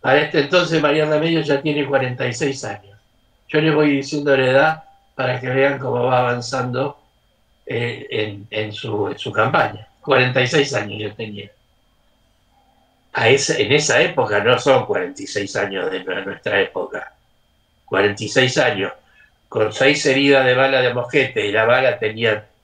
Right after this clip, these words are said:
dos, tres centímetros de diámetro, esas balas que tiraban esos, esos mosquetes, esos ri-, esos fusiles, esos mosquetes. Herida de sable,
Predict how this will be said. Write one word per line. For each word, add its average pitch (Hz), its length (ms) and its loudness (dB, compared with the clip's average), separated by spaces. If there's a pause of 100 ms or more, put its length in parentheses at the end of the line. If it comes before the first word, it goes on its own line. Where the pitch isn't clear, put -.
(220)
dos, 123 320 4
tres 120 220 0
centímetros 110 680 -4
de 107 80 0
diámetro, 113 460 2
esas 101 200 -8
balas 107 300 0
que 104 80 -8
tiraban 104 420 -2 (400)
esos, 110 400 -6
esos 104 380 -2
mosquetes, 101 720 -2 (260)
esos 104 440 -2
ri-, 107 240 -2
esos - 240 -8
fusiles, 113 460 -4
esos 101 120 -6
mosquetes. 98 520 -6 (1400)
Herida 123 420 6
de 120 140 4
sable, 170 680 2